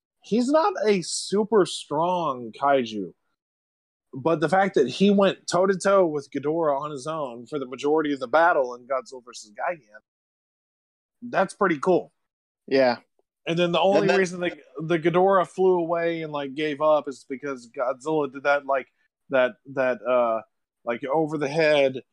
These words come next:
Speaker 1: triple smackdown where he grabbed all three of Ghidorah's heads, threw 'em over his own head, and smacked him into the ground three times. And Ghidorah was like, "Screw this, I'm outta here."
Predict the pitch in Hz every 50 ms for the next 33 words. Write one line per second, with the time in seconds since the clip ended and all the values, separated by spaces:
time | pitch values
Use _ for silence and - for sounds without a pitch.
0 | _ _ _ _ _ _ _ _ _ - - - - - - 185 185 180 - 180
1 | 170 165 165 165 165 160 156 151 - - - - - 165 175 175 175 170 147 139
2 | 139 131 131 131 131 131 131 139 139 135 123 117 147 147 147 143 135 143 139 156
3 | 160 160 - 165 160 165 160 151 147 147 151 156 147 139 127 - - 151 151 139
4 | 131 123 - _ _ _ _ _ _ _ _ _ _ _ _ _ - 143 - -
5 | 180 175 180 175 175 165 160 165 160 180 185 180 170 180 175 175 170 151 143 170
6 | 170 151 143 160 165 175 175 165 143 139 143 143 139 151 135 123 123 - _ _
7 | - - - 165 170 180 170 170 160 - 180 165 160 151 151 139 135 123 131 143
8 | 151 156 147 131 123 120 _ - 139 135 127 120 - 135 139 127 123 120 117 113
9 | - - _ _ _ _ _ _ _ _ _ _ - 139 135 131 127 120 120 113
10 | 127 127 143 147 143 139 139 131 127 127 123 127 123 123 - - - - - 170
11 | 165 156 156 151 143 - 131 127 143 139 139 135 110 107 104 87